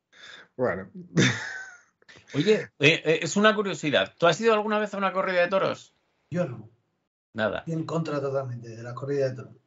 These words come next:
Speaker 1: ¿Tú has ido?
Speaker 2: Yo de pequeño, sí, claro.
Speaker 3: ¿Sí?
Speaker 2: Sí. Pero en el pueblo, no, no nada de ni las ventas ni nada así. Y tampoco me gustaba, me parecía aburrido y me parecía un poco, un poco sin sentido.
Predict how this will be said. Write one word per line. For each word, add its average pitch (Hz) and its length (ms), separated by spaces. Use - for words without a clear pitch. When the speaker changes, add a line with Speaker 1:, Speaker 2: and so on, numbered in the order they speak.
Speaker 1:
¿Tú 143 80
has 139 120
ido? 247 300
Speaker 2:
Yo 117 180
de 131 120
pequeño, 117 400
sí, 95 160
claro. 101 280
Speaker 3:
¿Sí? - 440
Speaker 2:
Sí. 85 140
Pero 117 160
en 110 80
el 95 120
pueblo, 101 360
no, 101 300
no 101 280
nada 98 340
de 95 340
ni 92 120
las 87 180
ventas 87 360
ni 87 80
nada 87 220
así. 87 300
Y 107 120
tampoco 104 340
me 101 100
gustaba, 107 340
me 110 60
parecía 101 340
aburrido 104 380
y 123 40
me 101 120
parecía 92 420
un 92 120
poco, 92 840
un - 200
poco 98 260
sin 92 120
sentido. 82 380